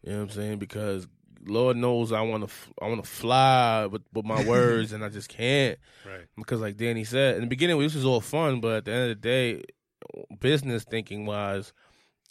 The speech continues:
Speaker 1: you know, you gotta censor yourself in this, you know, world that we're in right now.
Speaker 3: You keep it fun, but you still keep it business focused and
Speaker 1: Yeah, because we didn't
Speaker 3: clean
Speaker 1: think,
Speaker 3: to the most part.
Speaker 1: it wasn't until, like, episode fifteen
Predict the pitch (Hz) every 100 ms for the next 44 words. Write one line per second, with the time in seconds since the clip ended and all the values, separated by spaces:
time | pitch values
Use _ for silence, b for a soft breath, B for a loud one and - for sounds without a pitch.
0 | _ _ _ - 113 110 104 92 104 104
1 | 92 117 131 110 95 101 92 90 98 98
2 | 104 - - _ _ 95 101 95 104 104
3 | 92 95 107 104 92 85 76 110 113 110
4 | - 127 120 101 - 123 117 117 101 107
5 | 107 104 127 110 - 107 101 87 104 101
6 | - 101 107 98 - 90 85 85 - 120
7 | - 160 147 131 151 135 156 190 147 131
8 | 127 196 101 104 - 104 147 214 208 196
9 | 175 156 151 151 - 170 135 - 170 -
10 | 147 147 170 190 214